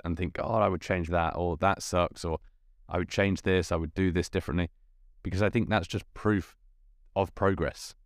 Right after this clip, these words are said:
that's showing you are learning and you are actually picking up new things and the content is getting better. I think it's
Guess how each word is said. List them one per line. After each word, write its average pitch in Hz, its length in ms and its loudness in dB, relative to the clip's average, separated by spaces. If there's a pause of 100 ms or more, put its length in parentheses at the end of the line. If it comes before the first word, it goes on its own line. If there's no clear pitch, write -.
(160)
that's - 240 0
showing 92 600 2 (260)
you 90 280 2
are 87 380 4 (140)
learning 87 460 2 (100)
and 85 160 -2
you 87 100 0
are 87 200 6
actually - 280 -4
picking 90 240 -2
up 85 80 0
new 85 140 0
things 85 380 -2
and 85 120 -2
the 87 80 0
content 92 460 -4
is - 140 -6
getting 78 260 -2
better. 82 320 0 (960)
I 90 80 0
think 95 160 2
it's - 240 -2